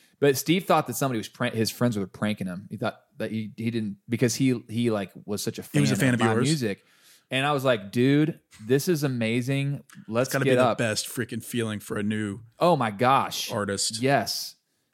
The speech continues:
Speaker 1: Uh, it is. And so I connected. So anyway, I connected with Steve, and then Ben, I started getting to know Ben. And then basically I was like, "You guys should be friends," because Barnes and I really attribute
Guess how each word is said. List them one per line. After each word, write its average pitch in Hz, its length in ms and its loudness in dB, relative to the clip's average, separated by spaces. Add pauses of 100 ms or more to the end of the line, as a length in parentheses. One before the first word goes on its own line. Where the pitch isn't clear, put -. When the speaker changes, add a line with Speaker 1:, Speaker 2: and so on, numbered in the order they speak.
(120)
Speaker 1:
Uh, 113 460 -2 (320)
it 123 140 0
is. 120 460 0 (100)
And 131 300 -6 (240)
so 147 440 2 (120)
I 139 120 0
connected. 147 880 0
So 139 300 2
anyway, 127 280 -2
I 110 80 0
connected 143 240 -2
with 110 100 -2
Steve, 127 500 -2 (500)
and 120 140 -2
then 110 380 -2
Ben, 131 320 2
I 123 120 0
started 120 360 2 (480)
getting 127 160 -4
to 117 80 -2
know 107 60 2
Ben. 120 340 0
And 110 120 -2
then 113 380 0 (100)
basically 170 340 2
I 120 40 4
was 113 120 -2
like, 104 180 -4
"You 120 120 0
guys 214 220 2
should 101 320 -8 (640)
be 95 200 -10
friends," 101 520 -4
because 101 480 -4 (1000)
Barnes 254 260 2
and 254 120 4
I 208 140 6
really 139 420 6
attribute 120 640 2